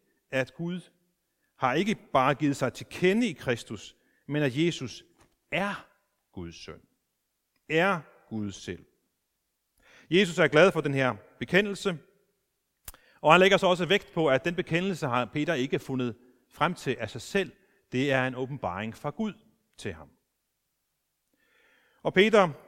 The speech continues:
hvis navn jo kommer fra det græske Petros, som betyder klippe, får så betroet den her vigtige opgave, at han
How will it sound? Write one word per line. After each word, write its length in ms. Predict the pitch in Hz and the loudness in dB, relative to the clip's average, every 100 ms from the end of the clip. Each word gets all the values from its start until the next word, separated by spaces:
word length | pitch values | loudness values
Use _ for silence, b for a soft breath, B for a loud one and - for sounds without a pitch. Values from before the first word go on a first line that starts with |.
| - | -10
hvis 160 | 120 | -6
navn 340 | 139 131 151 127 | 0 0 0 -2
jo 240 | 117 104 98 _ _ _ _ _ _ | -6 -6 -10 _ _ _ _ _ _
kommer 220 | 110 117 | -10 -6
fra 120 | 110 | -6
det 120 | 98 | -4
græske 340 | 104 135 - 110 | -2 -2 -4 -6
Petros, 460 | 165 190 175 147 | -4 -4 -4 -4
som 160 | - 104 | -6 -12
betyder 220 | - 104 | -10 -10
klippe, 400 | - 208 220 190 - b b b b b b b _ _ _ | -2 -2 0 -2 -4 b b b b b b b _ _ _
får 160 | 180 196 | 0 2
så 120 | 214 | 0
betroet 520 | 202 - 185 208 226 | -4 -4 2 6 6
den 100 | 196 | 4
her 120 | 156 | 2
vigtige 440 | 135 233 - 151 131 | 2 0 -4 -12 -4
opgave, 640 | 180 208 - 180 180 175 131 | -2 -2 0 0 0 -2 -4
at 120 | - | -4
han 340 | - 190 208 | -2 -4 -4